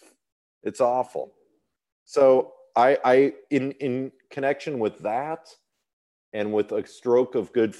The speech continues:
good fortune in, like, two thousand five or six, when I had a few songs from a Sub Pop record used in commercials. So for, like, three or four years, I was making a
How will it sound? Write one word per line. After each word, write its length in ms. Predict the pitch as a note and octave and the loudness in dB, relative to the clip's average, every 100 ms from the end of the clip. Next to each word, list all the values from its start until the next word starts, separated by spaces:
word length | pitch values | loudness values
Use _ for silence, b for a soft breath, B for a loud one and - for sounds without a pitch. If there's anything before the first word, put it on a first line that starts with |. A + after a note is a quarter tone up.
| - - | -20 -6
good 200 | - B2 | 0 0
fortune 560 | - A2 A#2 A#2 A2+ F2 | 0 2 2 2 -6 -4
in, 180 | E2+ E2+ | -6 -6
like, 240 | F2 E2 | -6 -6
two 140 | - G2+ | -8 -4
thousand 560 | G#2 F#2 E2 F#2+ E2+ | 0 0 -2 -8 -12
five 380 | - E2 E2+ F2 | -6 -2 -2 -4
or 80 | E2+ | -6
six, 400 | - A#2 A2+ - | 0 0 0 -8
when 140 | F#2 | -8
I 60 | E2+ | -6
had 180 | F#2+ F#2 | -2 -4
a 60 | |
few 220 | - G#2 | -4 -10
songs 560 | F#2+ - G2+ G2+ G2 F#2+ | -8 -4 -2 -2 -4 -10
from 300 | - F#2 F2+ _ _ _ _ - | -12 -10 -12 _ _ _ _ -12
a 60 | E2 | -8
Sub 300 | - A2+ A2+ | 0 0 2
Pop 300 | G#2 E2+ - | 0 0 0
record 440 | F2+ - F#2+ D#2+ | -2 -2 -6 -6
used 440 | F2 G2 F#2+ E2 F2+ | -4 -4 -4 -6 -12
in 120 | D#2 - | -12 -16
commercials. 840 | E2+ F#2 B2+ - F2 D#2 D#2 - _ _ _ _ _ _ | -8 -4 -4 -6 -10 -10 -14 -20 _ _ _ _ _ _
So 180 | A2 | 0
for, 160 | G2+ A2+ | 2 4
like, 280 | F#2+ F#2+ - _ _ - | 4 4 0 _ _ -2
three 160 | C3+ | 2
or 100 | C#3 | 2
four 240 | - B2 G#2+ | 2 2 4
years, 380 | A2 F#3 E3+ | 4 6 4
I 60 | G#2+ | 2
was 160 | F#2+ A2+ | -2 -2
making 340 | C#3 - | -2 0
a 80 | G#2+ | -4